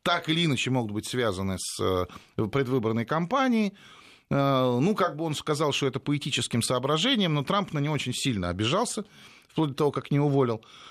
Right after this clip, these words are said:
<laughs> потому что, говорит, ну, слушай, ну, какая этика, война идёт, ну, тут щас либо мы их, либо они нас, вот. Ну, и закончилось всё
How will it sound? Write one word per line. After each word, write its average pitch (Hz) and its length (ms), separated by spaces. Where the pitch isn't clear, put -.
<laughs> - 300
потому 160 360
что, 180 160
говорит, 143 240
ну, 156 220
слушай, - 280
ну, 139 100
какая 180 280
этика, 117 320
война 120 380
идёт, 92 320
ну, 92 60
тут 101 200
щас - 240
либо 147 200
мы 196 180
их, 151 120
либо 135 240
они 120 180
нас, 80 160
вот. - 440
Ну, 131 220
и 240 60
закончилось 190 580
всё 143 480